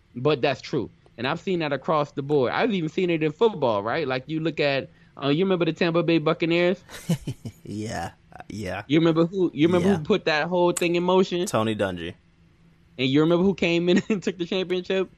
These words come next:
Speaker 2: Yep, Gruden.
Speaker 1: You know what I mean?
Speaker 2: Yep.
Speaker 1: So, like, this has been a thing. Now, that's the only thing I don't super love about that Toronto situation. But outside of that, what can you hate? Not a city,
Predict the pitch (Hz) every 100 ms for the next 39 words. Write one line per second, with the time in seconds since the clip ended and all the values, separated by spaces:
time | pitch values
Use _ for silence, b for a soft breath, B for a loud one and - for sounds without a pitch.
0 | - 190 190 - - 98 95 85 104 -
1 | - 170 170 180 190 233 - 98 - _
2 | - 180 160 156 151 120 151 185 190 151
3 | 175 160 196 170 135 147 - - 208 214
4 | 196 170 151 151 156 170 156 151 135 131
5 | 131 127 131 135 143 131 131 117 113 117
6 | 113 113 101 b b - 151 180 165 -
7 | 302 349 131 117 117 - _ - 320 403
8 | - 160 135 135 202 320 - - b 185
9 | 269 370 117 - 302 190 156